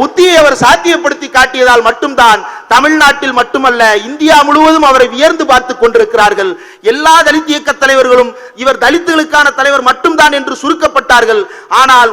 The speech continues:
ஒருவரை மட்டும் அந்த சட்டகத்துக்குள் அடைக்கவே முடியவில்லை, அது திருமாவளவன் அவர்கள் மட்டும்தான். வேறு எல்லோரையும் அந்த சட்டத்திற்குள் அடைக்க முடியும், அந்த சாதிய சட்டகத்துக்குள் அடைபட முடியாத ஒரே தலைவர் திருமாவளவன் அவர்கள் மட்டும்தான். ஏன்? ஆயிரத்தி தொள்ளாயிரத்தி தொண்ணூத்தி மூணு மே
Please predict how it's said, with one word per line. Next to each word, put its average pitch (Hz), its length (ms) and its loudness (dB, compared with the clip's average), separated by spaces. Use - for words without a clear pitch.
ஒருவரை 302 400 2
மட்டும் 294 360 -2
அந்த 262 220 -2
சட்டகத்துக்குள் 262 680 0
அடைக்கவே 311 460 2
முடியவில்லை, 262 520 0
அது 220 180 -2
திருமாவளவன் 254 580 0
அவர்கள் 214 280 0
மட்டும்தான். 233 520 0
வேறு 233 220 2
எல்லோரையும் 330 540 2
அந்த 269 100 -2
சட்டத்திற்குள் 254 640 -2
அடைக்க 262 240 -2
முடியும், 226 380 -6
அந்த 214 340 -2
சாதிய 294 340 0
சட்டகத்துக்குள் 247 720 0
அடைபட 311 320 0
முடியாத 277 400 0
ஒரே 285 260 4
தலைவர் 254 380 0
திருமாவளவன் 247 420 2
அவர்கள் 190 280 -2
மட்டும்தான். 196 480 -2
ஏன்? 262 280 2
ஆயிரத்தி 302 440 0
தொள்ளாயிரத்தி 254 480 -2
தொண்ணூத்தி 262 400 -2
மூணு 254 220 -2
மே 254 180 2